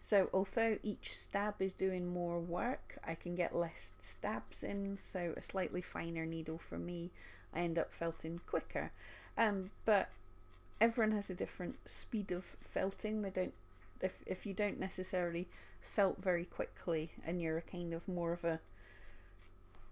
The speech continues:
f-, fiercely stabbing person,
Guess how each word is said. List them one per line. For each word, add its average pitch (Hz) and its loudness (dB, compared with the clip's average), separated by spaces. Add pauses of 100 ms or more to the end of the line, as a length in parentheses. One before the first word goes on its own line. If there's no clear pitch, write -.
(420)
f-, - -6
fiercely 269 6
stabbing 214 4
person, 165 -2